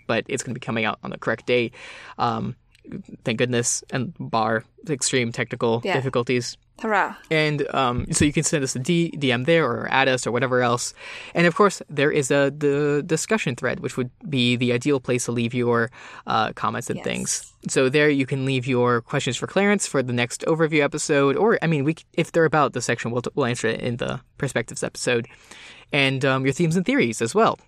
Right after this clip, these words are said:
Speaker 1: So
Speaker 2: Which we
Speaker 1: that's a
Speaker 2: really
Speaker 1: great
Speaker 2: like
Speaker 1: place.
Speaker 2: reading. Those were really interesting and thorough, and we very much
Speaker 1: Mm-hmm.
Speaker 2: appreciate
Speaker 1: Yes.
Speaker 2: all of the thought you've put into it.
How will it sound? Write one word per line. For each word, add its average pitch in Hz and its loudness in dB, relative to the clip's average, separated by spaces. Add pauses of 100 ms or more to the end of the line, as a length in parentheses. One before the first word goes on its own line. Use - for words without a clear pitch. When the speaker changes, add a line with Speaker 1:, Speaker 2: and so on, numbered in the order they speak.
(280)
Speaker 1:
So - 2 (240)
Speaker 2:
Which 127 -4
we 254 2
Speaker 1:
that's 269 2
a 302 2
Speaker 2:
really - -
Speaker 1:
great 285 4
Speaker 2:
like 185 4 (100)
Speaker 1:
place. - -2
Speaker 2:
reading. - -4
Those 214 -4
were 277 2
really 196 2
interesting - -6
and - -10
thorough, 190 0
and - -4
we 196 0
very 190 0
much 175 0
Speaker 1:
Mm-hmm. 135 2
Speaker 2:
appreciate - -2
Speaker 1:
Yes. - 0
Speaker 2:
all 214 2
of 202 -6
the 185 -10
thought - -4
you've - -6
put - -2
into - -6
it. - -8